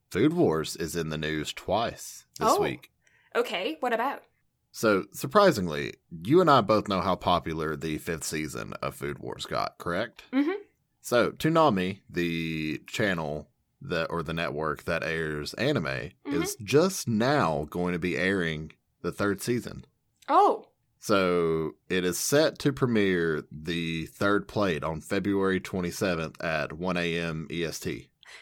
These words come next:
Speaker 2: That's
Speaker 1: So,
Speaker 2: behind.
Speaker 1: you know, eleven o'clock for you.
Speaker 2: Yeah.
Speaker 1: But it's,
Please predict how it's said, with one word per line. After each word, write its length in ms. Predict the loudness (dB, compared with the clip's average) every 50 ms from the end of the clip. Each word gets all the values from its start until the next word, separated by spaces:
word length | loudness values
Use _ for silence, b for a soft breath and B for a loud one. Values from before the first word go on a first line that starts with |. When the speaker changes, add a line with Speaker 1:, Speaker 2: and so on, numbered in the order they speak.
| B B
Speaker 2:
That's 140 | 0 2 4
Speaker 1:
So, 160 | 6 6 8
Speaker 2:
behind. 280 | 8 8 8 8 4 4
Speaker 1:
you 60 | 6
know, 140 | 6 4 4 2 4
eleven 300 | 6 8 8 8 8 4
o'clock 460 | 2 0 2 4 4 4 4 2 -2
for 120 | -4 -4 -2
you. 400 | -2 0 -2 -2 -2 -6 -8 -12 _ _ _ _ _
Speaker 2:
Yeah. 340 | 2 6 6 6 6 4 -2 -8 _ _ _ _ _ _ _ _
Speaker 1:
But 340 | 4 8 8 8 8 8 6
it's, 540 | 4 4 6 4 4 2 0 -6 -8 -8